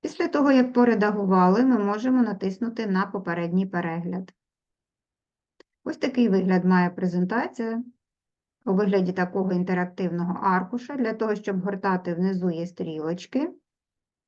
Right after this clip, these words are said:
Ми просто натискаємо і переглядаємо.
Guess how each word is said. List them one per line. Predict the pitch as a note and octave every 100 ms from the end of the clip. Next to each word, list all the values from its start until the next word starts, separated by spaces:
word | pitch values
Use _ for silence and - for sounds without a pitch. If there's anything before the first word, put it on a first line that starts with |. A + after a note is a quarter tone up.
| _ _ _ _ _ _ _ _ _ _ -
Ми | F#3
просто | F#3 D4 - G#3+
натискаємо | F#3 F3+ F3+ - E3 D#3+ D#3+ D#3+ F3 F#3 _ _ _ _ _ _ _ _ _ _ _ _ _
і | - F4
переглядаємо. | - G3+ B3+ G#3+ F#3 F3 F3 E3+ F3 F3+